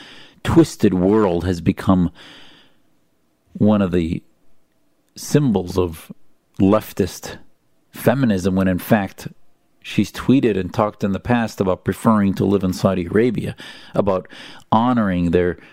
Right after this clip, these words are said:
three months of maternity leave and other nonsense that she said. Well,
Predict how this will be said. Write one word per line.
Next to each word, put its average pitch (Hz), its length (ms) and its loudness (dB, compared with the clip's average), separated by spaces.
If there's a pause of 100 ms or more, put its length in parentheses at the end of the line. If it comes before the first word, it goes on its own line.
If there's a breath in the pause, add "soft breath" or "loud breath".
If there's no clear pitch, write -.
(120 loud breath)
three 127 380 0
months 101 380 0
of 92 80 0
maternity 113 560 0
leave 92 340 0
and 98 80 2
other 95 220 0
nonsense 98 520 2
that 92 180 0
she - 180 -2
said. 98 340 0
Well, 92 260 0